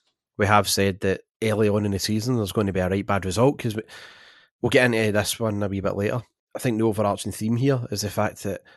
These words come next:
when Brendan Rodgers came in, in the lead up to this game yesterday, John, we, we never actually put ourselves in the best possible position to start the season off well,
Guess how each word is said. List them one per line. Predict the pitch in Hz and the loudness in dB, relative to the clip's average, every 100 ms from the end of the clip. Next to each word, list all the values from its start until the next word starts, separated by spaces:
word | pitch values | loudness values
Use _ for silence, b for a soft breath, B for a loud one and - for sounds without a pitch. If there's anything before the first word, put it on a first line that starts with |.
| b - | b -6
when | 107 | -2
Brendan | 95 120 127 113 | 0 2 2 2
Rodgers | 104 101 101 | 0 0 -4
came | - 107 | -2 -2
in, | 98 120 123 _ _ _ _ _ _ | 0 -2 -4 _ _ _ _ _ _
in | 104 | -4
the | 104 | -2
lead | 107 110 | 0 0
up | - | 0
to | 117 | -2
this | 107 | -2
game | 110 98 | -2 0
yesterday, | 101 107 - 123 120 | 0 0 -2 0 0
John, | 123 117 | 2 2
we, | 123 127 117 | 2 0 -4
we | 117 | -2
never | 135 139 | -2 0
actually | 135 131 135 | -2 0 -2
put | - 127 | 0 -2
ourselves | 131 - 135 127 - B B B B | 0 2 2 2 0 B B B B
in | 104 | 0
the | |
best | 95 113 107 - - | 4 4 2 -2 -4
possible | 117 110 - 110 | -2 0 -2 -6
position | 101 101 107 - 127 - _ _ b b b - | -8 -4 -4 -2 -4 -6 _ _ b b b -8
to | |
start | 107 120 110 | 0 4 4
the | 107 | 2
season | 110 98 104 | 0 0 2
off | 104 - | 2 2
well, | 107 113 | 2 4